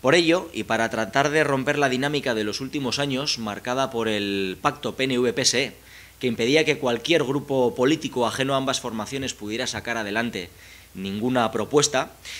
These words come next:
iniciamos una ronda de contactos con el P N V para explicarle las líneas de nuestras enmiendas para su debate y posible acuerdo.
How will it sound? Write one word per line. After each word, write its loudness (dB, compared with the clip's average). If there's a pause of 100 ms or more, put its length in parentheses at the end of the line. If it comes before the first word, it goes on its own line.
iniciamos 2
una 4
ronda 4
de 4
contactos -2
con -2
el -2
P 2
N 2
V 2
para 0
explicarle -2
las -2
líneas -2
de -4
nuestras -4
enmiendas -2
para -6
su -4
debate -2
y -2
posible -2
acuerdo. -4